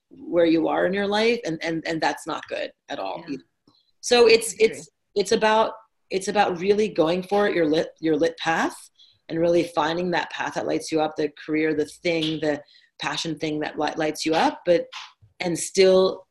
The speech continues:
Speaker 1: able to do it in a way that, that your family and, and you feel secure.
Speaker 2: Yeah. With the whole idea of the,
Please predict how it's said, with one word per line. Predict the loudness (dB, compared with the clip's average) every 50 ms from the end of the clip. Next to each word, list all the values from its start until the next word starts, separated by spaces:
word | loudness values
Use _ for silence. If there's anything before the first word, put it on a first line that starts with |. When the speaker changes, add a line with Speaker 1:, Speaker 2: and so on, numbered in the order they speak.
| _ _ _
Speaker 1:
able | -2 0 2 2 2 2
to | 0 -4
do | -4 -2 0 2 2
it | 2 0 -2
in | -4 -4
a | -4 -2
way | -2 -2 0 0 -2 -2
that, | -2 -2 -2 -2 -2 -2 -4 -8 -12 _ _ _ _ _ _
that | -6 -6 -4 -4 -2
your | -4 -4 -4
family | -2 -4 -4 -4 -4 -4 -6 -6 -6 -8 -8
and, | -8 -10 -10 -12
and | -12 -10 -8
you | -8 -8 -8 -8
feel | -8 -10 -12 -10
secure. | -10 -12 -14 -14 -14 -12 -12 -12 -12 -14 -18 _ _ _ _ _ _ _ _
Speaker 2:
Yeah. | -14 -12 -12 -12 -14 -16 _ _ _ _ _ _ _ _ _
With | -14 -10 -8
the | -8 -8
whole | -6 -6 -6 -6 -6
idea | -8 -8 -10 -10 -10 -8 -8 -8 -8
of | -8 -12 -12
the, | -10 -8 -8 -8 -10 -12